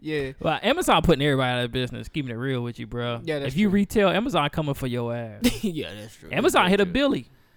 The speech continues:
Speaker 1: Oh,
Speaker 2: I mean,
Speaker 1: yeah,
Speaker 2: a
Speaker 1: yeah,
Speaker 2: trillion,
Speaker 1: yeah.
Speaker 2: a trillion.
Speaker 1: Yeah, yeah, yeah, yeah. Yeah, they was after Apple,
Speaker 2: Apple,
Speaker 1: right?
Speaker 2: yeah.
Speaker 1: Yeah, they was, they, in, in that article, they supposed to be next after Apple.
Speaker 2: Yeah.
Speaker 1: We off subject. Anyway,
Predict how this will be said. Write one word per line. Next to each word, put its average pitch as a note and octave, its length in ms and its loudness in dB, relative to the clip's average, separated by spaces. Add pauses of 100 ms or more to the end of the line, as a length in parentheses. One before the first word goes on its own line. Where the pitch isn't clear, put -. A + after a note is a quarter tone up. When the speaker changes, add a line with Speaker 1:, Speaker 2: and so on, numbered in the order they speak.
(240)
Speaker 1:
Oh, A3 100 6
Speaker 2:
I D4+ 40 10
mean, G#3+ 140 8
Speaker 1:
yeah, F#3 40 10
Speaker 2:
a - 40 4
Speaker 1:
yeah, - 80 0
Speaker 2:
trillion, G#3+ 360 6
Speaker 1:
yeah. B2+ 60 -2
Speaker 2:
a - 40 -4
trillion. - 300 6
Speaker 1:
Yeah, G#3+ 120 2
yeah, E3 240 0
yeah, A#2+ 400 -8
yeah. D#3+ 80 -18 (160)
Yeah, D#3+ 60 2
they G#3 120 4
was C#4 160 -4
after A#3+ 720 0
Apple, C4 200 2
Speaker 2:
Apple, D#3+ 200 4
Speaker 1:
right? F3 220 0
Speaker 2:
yeah. D3+ 260 0 (180)
Speaker 1:
Yeah, A2 100 -12
they F#3+ 140 -2
was, B3 240 -4 (100)
they, F#3+ 300 -4
in, G3+ 120 -10 (100)
in G#3 120 -8
that G3+ 120 -4
article, G3+ 340 -4
they F#3+ 100 -4
supposed G3 220 -8
to F3 60 -12
be F3 80 -8
next G3+ 220 -8
after C#3 180 -10
Apple. C3+ 180 -4
Speaker 2:
Yeah. D#3 380 4
Speaker 1:
We F#3+ 160 2
off D3 140 2
subject. B2 440 -10
Anyway, E3 340 -2